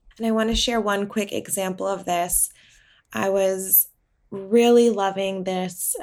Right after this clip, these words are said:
outdoor workout class in Los Angeles. It was beautiful. It was on the beach. It was just so nice to be outdoors and with friends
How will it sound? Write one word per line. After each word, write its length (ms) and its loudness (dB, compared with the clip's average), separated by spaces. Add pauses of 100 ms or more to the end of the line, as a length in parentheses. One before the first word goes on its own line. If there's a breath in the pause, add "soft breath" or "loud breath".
(100)
outdoor 400 -2
workout 420 -4
class 520 -6
in 500 -2
Los 300 -6
Angeles. 580 -4
It 80 -10
was 160 -8
beautiful. 800 -2
It 40 -4
was 140 -8
on 140 -8
the 160 -18
beach. 680 -2 (760 soft breath)
It 160 -10
was 140 -6
just 200 -2
so 160 4
nice 420 2
to 100 -2
be 160 0
outdoors 680 -2
and 200 -4
with 180 -8
friends 640 -8